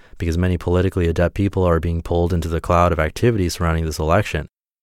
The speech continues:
But grazing on the subject allows you the freedom of not having to stuff yourself full on junk news all day, unsure of what you should be consuming and what you can safely leave on the plate. An awareness of what's real and what's hokum, what's clearly a message drummed up by click-addicted networks and what's actually relevant to one's own political stakes and overall mental map of the election,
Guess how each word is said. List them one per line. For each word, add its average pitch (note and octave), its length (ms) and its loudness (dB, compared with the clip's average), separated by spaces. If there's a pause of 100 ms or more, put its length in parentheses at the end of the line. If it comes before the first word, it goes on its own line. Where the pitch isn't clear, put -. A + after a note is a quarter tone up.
(160)
But F2+ 140 0
grazing G#2 340 6
on G2+ 80 4
the F2+ 80 4
subject A2 580 2
allows A#2+ 300 4
you D3 80 2
the C3 100 2
freedom A#2 640 2
of F2 140 -2
not G#2 220 2
having A2+ 260 2
to F2+ 40 2
stuff - 320 0
yourself G#2 320 2
full A2 360 2
on F2+ 160 2
junk A2 320 2
news F2+ 260 0
all G#2 240 4
day, F2+ 440 2 (320)
unsure G2 360 4
of F2+ 80 4
what F#2+ 100 4
you F#2 60 2
should - 100 -6
be F2+ 100 0
consuming A2+ 640 2
and F2+ 160 2
what F#2+ 140 2
you F2 60 -2
can F#2 100 0
safely G2 400 2
leave G2+ 300 2
on F2+ 100 2
the F2 80 0
plate. A2 380 0 (680)
An G2+ 120 0
awareness C#3 420 4
of A2 80 -4
what's A#2+ 180 4
real A2 440 4
and F2+ 100 0
what's F#2 200 0
hokum, G#2+ 580 0
what's D#2+ 220 -6
clearly F#2+ 360 2
a E2 60 0
message F2 500 0
drummed F2+ 320 0
up F2+ 180 2
by D2+ 200 2
click-addicted F#2 600 -2
networks F#2 540 0
and E2 80 -2
what's D#2 140 0
actually E2+ 320 0
relevant F#2 460 4
to - 60 0
one's F2 260 2
own F2+ 160 2
political F2+ 460 2
stakes - 460 0
and D#2 200 -2
overall F2+ 380 2
mental F2+ 280 0
map F#2 240 2
of D#2+ 100 -4
the E2+ 100 -2
election, F2 540 0